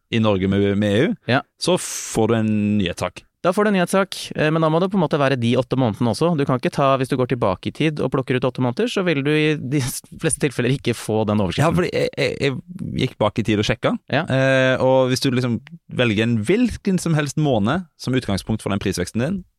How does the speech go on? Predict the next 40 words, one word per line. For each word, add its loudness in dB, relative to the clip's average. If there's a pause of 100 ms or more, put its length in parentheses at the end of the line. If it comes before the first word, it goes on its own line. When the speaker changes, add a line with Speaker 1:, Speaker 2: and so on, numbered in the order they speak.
(300)
Speaker 1:
tilbake -2
de 0
siste -2
ti -2
årene, 0 (120)
Speaker 2:
Mm. 0 (580)
Speaker 1:
så 0
er 4
det 4 (100)
faktisk -4
bare 0 (180)
fra -4
desember 0
i 2
fjor, 2 (240)
eh, 2
og 4
januar 2
da, 0 (100)
at -20 (160)
du 2
får 0
den 0 (260)
storyen 0
som -2
N 0
R -2
K -2
hadde. -4 (240)
Speaker 2:
Ja, 0 (560)
for -2
hvis 0
man 2
da, 2
hvis -2
man 0
ser 0
på, 0
eh, 2
grafen, 0